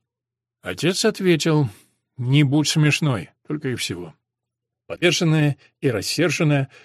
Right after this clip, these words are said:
она сразу же пришла к матери, объявив той, что, достигнув совершеннолетия, никогда больше не переступит церковного порога,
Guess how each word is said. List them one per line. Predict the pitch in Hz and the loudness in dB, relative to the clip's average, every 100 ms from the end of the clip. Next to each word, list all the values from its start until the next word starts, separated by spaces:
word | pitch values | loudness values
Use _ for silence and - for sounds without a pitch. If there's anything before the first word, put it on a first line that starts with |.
| _ | _
она | - 185 185 | -4 0 2
сразу | 160 185 180 139 | 2 0 0 0
же | 127 123 | -2 -4
пришла | 123 156 135 | -6 -4 -4
к | 170 | -2
матери, | 185 170 143 117 | -4 -2 -2 -4
объявив | 113 160 131 156 147 - | -4 -6 -2 0 0 -2
той, | - 170 | 0 0
что, | - - 117 104 90 | -2 -6 -6 -6 -6
достигнув | 123 - 147 127 117 | -6 -6 -6 -6 -6
совершеннолетия, | - 123 - 131 139 185 - 107 | -6 -6 -4 -2 -2 -2 -4 -4
никогда | 147 170 196 147 123 110 | -4 -4 -6 -4 -4 -4
больше | 113 107 - | -6 -8 -8
не | 120 | -8
переступит | 131 123 - 175 147 | -6 -6 -4 -4 -4
церковного | - 123 147 139 135 | -4 -2 -2 0 0
порога, | 135 113 101 101 | -2 -4 -6 -8